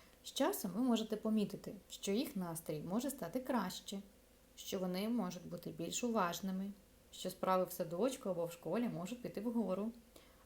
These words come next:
А це тому, що мозок буде працювати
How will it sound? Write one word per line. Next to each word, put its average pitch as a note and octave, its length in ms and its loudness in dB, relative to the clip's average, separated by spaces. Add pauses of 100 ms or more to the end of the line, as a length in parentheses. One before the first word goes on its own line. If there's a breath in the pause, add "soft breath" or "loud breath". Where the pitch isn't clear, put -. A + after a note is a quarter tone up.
А G3+ 100 2
це G3 180 0
тому, G3 560 0 (160)
що - 280 -4
мозок F#3 560 0
буде E3 300 0
працювати F3+ 640 0